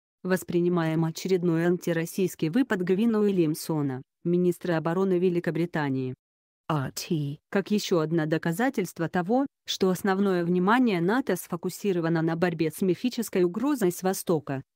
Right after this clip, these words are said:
Speaker 1: в чём нас активно пытаются разубедить с высоких натовских трибун,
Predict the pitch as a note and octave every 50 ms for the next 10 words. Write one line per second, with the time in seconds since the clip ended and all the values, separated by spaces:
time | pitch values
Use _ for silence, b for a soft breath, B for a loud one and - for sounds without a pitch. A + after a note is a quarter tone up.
0 | _ - - - - A3+ A3 G#3+ G3 F#3 F3+ G3 F#3 - - A3 G3 F3 F3+ E3
1 | - - G3 - - F#3 E3+ D#3+ D#3+ - - E3+ E3+ E3 D#3+ F3 E3+ F3+ F#3+ F3
2 | F3+ F3 - - - F3 E3+ E3 - - G3 F#3 - F3 E3+ - G3 F#3+ F3 F3
3 | - E3+ - - - D#3+ - - - F3+ F#3 E3 D#3 D3+ C#3 C3 B2+